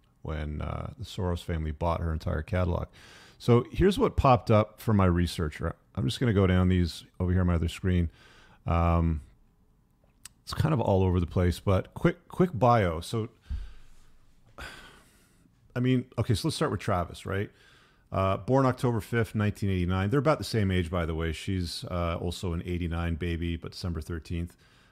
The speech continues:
Apparently he's an excellent tight end. Biggest controversy, uh, that could be found on Travis really was, uh, dorky tweets about him feeding a squirrel bread. Yes, believe it or not, they made a big stink about that. Or loving ihop.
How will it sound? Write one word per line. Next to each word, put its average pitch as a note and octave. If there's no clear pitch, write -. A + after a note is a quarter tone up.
Apparently F#2+
he's F2
an -
excellent F2+
tight A2
end. G#2
Biggest G2+
controversy, F#2+
uh, E2+
that F#2+
could G2+
be G2
found A2+
on F#2
Travis F#2+
really F#2
was, F2
uh, G2
dorky G#2+
tweets -
about F#2
him F#2
feeding G2
a F2
squirrel F#2+
bread. F2
Yes, E2
believe E2+
it E2+
or E2+
not, E2
they E2+
made E2
a E2
big E2
stink F2+
about D#2+
that. E2
Or F2+
loving F#2
ihop. E2+